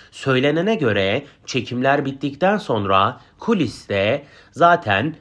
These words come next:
Beyza ve Eda'nın kavgasını biliyorduk. Anneler de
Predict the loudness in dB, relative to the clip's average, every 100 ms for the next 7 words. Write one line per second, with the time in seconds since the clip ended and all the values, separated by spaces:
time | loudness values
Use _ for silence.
0 | -2 0 2 4 4 4 2 2 2 0
1 | -4 -2 -2 -2 -2 -2 0 2 4 2
2 | 0 -4 -8 _ _ -20 _ 2 2 2
3 | 0 0 0 0 0 0